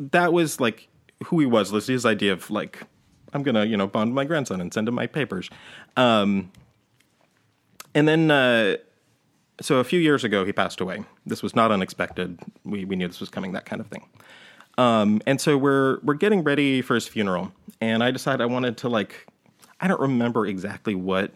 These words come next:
prompted this, but I decided to Google him. Um, and what came up was he, he had a Wikipedia page, which is fascinating. Like, someone had made a Wikipedia page about him, and I brought it up.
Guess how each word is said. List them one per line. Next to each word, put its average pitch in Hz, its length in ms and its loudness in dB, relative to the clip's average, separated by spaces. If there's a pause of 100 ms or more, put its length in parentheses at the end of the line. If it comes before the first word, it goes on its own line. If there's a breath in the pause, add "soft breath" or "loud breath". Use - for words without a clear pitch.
(500 soft breath)
prompted 110 360 0
this, 90 180 -2
but 107 120 0
I 107 80 0
decided 165 360 -2
to 107 60 0
Google 92 300 -2
him. 85 220 -10 (760 loud breath)
Um, 104 600 2 (180)
and 123 640 2 (280)
what 143 340 2
came 143 300 2
up 113 300 2 (380)
was 113 400 0
he, 139 260 -4
he 139 120 -4
had 160 260 -4
a 185 40 -2
Wikipedia 147 640 -4
page, - 420 -12 (200)
which - 140 -16
is - 140 -14 (100)
fascinating. 101 500 -8
Like, 120 100 -8
someone 104 200 -4
had 113 80 -2
made 98 160 -4
a 98 40 -6
Wikipedia 101 460 -12
page - 200 -14
about 101 200 -10
him, 131 100 -4
and 120 80 -2
I 104 40 0
brought 170 260 0
it 123 80 -2
up. - 320 -2